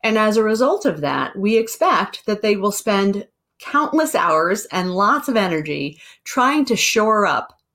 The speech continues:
their first-party data. They're gonna try to enrich it. They're gonna try and grow it. They're gonna try and protect it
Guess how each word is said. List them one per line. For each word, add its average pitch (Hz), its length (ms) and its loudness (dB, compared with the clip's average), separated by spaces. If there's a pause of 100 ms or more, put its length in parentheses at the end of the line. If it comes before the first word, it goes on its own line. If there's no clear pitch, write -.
their 190 140 2
first-party 156 540 -4
data. - 400 -10 (520)
They're 165 120 -2
gonna 151 180 -2
try 139 200 -4
to 131 100 -4
enrich 175 340 -2
it. 339 180 -2 (160)
They're 160 120 0
gonna 147 200 -2
try 135 260 -4
and 139 120 -4
grow 202 240 2
it. 269 220 0
They're 175 140 2
gonna 170 160 -2
try 165 220 -4
and 165 160 -6
protect 147 420 -10
it - 180 -14